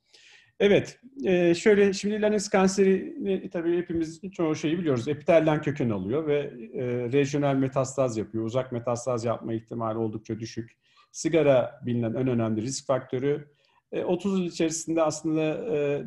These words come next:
değişik tedavi seçenekleri oluştu ama hani yaşam beklentisi çok artmadı. E, maalesef, e, bütün evreleri düşününce hastalarımızın üçte birini beş yıl içerisinde kaybediyoruz. Ama son yıllarda larynx koruyucu cerrahiler, işte cerrahi dışı tedaviler ön plana çıktı.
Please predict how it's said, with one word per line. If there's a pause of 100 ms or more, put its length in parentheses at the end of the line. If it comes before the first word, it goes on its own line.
değişik
tedavi
seçenekleri
oluştu
ama
hani
yaşam
beklentisi
çok
artmadı. (540)
E,
maalesef,
e,
bütün
evreleri
düşününce
hastalarımızın
üçte
birini
beş
yıl
içerisinde
kaybediyoruz. (340)
Ama
son
yıllarda
larynx
koruyucu
cerrahiler,
işte
cerrahi
dışı
tedaviler
ön
plana
çıktı.